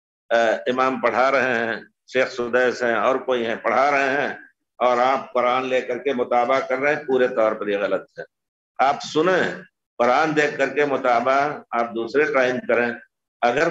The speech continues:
قرآن کی تصحیح کے لیے آپ پڑھ رہے ہیں تو دوسرا موقع نکالیے۔ یہ جو کیسٹیں ہیں آج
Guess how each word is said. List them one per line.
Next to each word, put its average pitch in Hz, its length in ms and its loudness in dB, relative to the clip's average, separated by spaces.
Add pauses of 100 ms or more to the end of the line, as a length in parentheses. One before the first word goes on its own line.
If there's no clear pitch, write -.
قرآن 139 300 0
کی 135 160 -2
تصحیح 135 800 -2
کے 127 100 2
لیے 123 200 2
آپ 110 280 0
پڑھ 110 140 -2
رہے 98 200 -4
ہیں 101 120 -6
تو - 360 -8
دوسرا 143 360 2
موقع 143 300 0 (120)
نکالیے۔ 123 460 0
یہ 127 160 2
جو 120 140 -2
کیسٹیں 117 500 -2
ہیں 120 140 2
آج 113 180 2